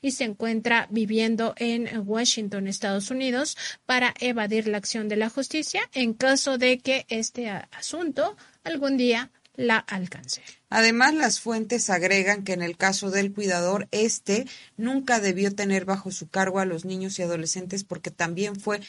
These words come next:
Speaker 2: durante su adolescen-, adolescencia víctima del delito de trata con fines de explotación sexual.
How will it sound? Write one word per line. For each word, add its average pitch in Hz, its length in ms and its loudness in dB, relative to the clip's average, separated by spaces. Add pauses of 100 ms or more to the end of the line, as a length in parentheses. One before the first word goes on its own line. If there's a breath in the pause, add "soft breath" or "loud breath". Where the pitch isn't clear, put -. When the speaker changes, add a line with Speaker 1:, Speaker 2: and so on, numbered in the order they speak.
(220 loud breath)
Speaker 2:
durante 185 460 2
su 214 120 -4
adolescen-, 175 640 0 (400)
adolescencia 160 760 0 (320 loud breath)
víctima 220 540 2
del 214 240 4
delito 196 400 2
de 165 120 4
trata 180 400 0
con 160 180 -4
fines 180 320 -6
de 175 160 2
explotación 165 800 -4
sexual. 214 460 0